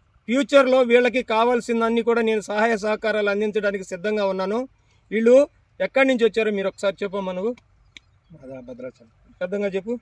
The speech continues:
Speaker 2: భద్రాచలం.
Speaker 1: భద్రాచలం దగ్గర నుంచి వచ్చాడు ఈ రైతు. వీళ్ళిద్దరు ఒకే ఊరోళ్ళు. భద్రాచలం నుంచి వచ్చి మన తోటను చూసి మీరు వాడేవి నాకు కూడా కావాలి అని నన్ను అడుగుతున్నారు.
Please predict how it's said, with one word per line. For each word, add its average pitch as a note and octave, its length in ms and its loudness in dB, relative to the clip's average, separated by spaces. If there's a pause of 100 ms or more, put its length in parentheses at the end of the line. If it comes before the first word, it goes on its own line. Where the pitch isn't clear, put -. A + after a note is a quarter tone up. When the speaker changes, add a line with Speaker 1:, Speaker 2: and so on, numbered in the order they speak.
(380)
Speaker 2:
భద్రాచలం. C#3+ 500 -8 (340)
Speaker 1:
భద్రాచలం A3+ 680 0
దగ్గర A3 240 0
నుంచి A#3 260 0
వచ్చాడు A3+ 260 2
ఈ G#3 60 4
రైతు. G3 340 -2 (760)
వీళ్ళిద్దరు G#3 360 4
ఒకే A#3+ 300 4
ఊరోళ్ళు. G#3 420 2 (1160)
భద్రాచలం A3 640 0
నుంచి A#3+ 200 -2
వచ్చి A#3 540 0 (400)
మన G3+ 140 -2
తోటను A3 520 2 (100)
చూసి A3 520 4 (600)
మీరు A#3 320 0
వాడేవి B3 520 8
నాకు A#3 300 0
కూడా B3 220 2
కావాలి B3+ 600 2
అని B3 100 4
నన్ను A3+ 160 2
అడుగుతున్నారు. G#3 560 -2